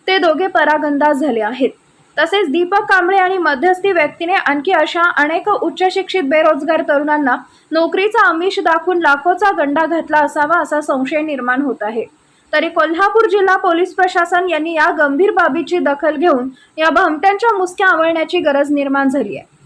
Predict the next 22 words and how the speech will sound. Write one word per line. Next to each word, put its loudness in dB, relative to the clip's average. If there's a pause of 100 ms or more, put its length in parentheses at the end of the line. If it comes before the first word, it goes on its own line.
(220)
तरी 2
दीपक 2
ज्योतिराम 2
कांबळे 2
नामक 0
व्यक्तीची -2
व 0 (100)
मध्यस्थी 0
व्यक्तीची -2
कसून 0
चौकशी 0
करणं 0 (400)
गरजेचं 2
असल्याने 0
तात्काळ 0
त्यांच्यावर 0
कोल्हापूर 2
जिल्हा 0
प्रशासन -2
व 2
पोलीस 0
प्रशासन -2